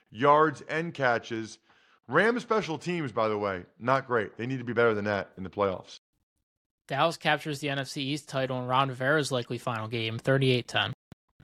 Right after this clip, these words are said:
Speaker 1: Thought the Commanders fought for a while. You know, I mean, they took a ten seven lead.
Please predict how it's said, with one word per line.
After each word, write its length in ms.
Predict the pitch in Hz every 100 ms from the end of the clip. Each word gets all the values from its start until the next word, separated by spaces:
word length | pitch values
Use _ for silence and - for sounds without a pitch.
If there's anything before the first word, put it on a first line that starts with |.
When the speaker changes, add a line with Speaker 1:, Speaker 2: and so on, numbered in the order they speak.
| _ _ _ _ -
Speaker 1:
Thought 220 | 226 247
the 100 | 294
Commanders 720 | - - 175 190 214 185 160
fought 480 | - - 147 202 202
for 120 | 214
a 100 | 175
while. 360 | 107 76 71 - _ _ _ _ _ _
You 140 | 110 120
know, 160 | 135
I 60 | 180
mean, 160 | 175 156
they 120 | 151
took 260 | - 196
a 40 | 175
ten 380 | - 139 156 156
seven 500 | - 151 131 117 110
lead. 440 | 143 160 165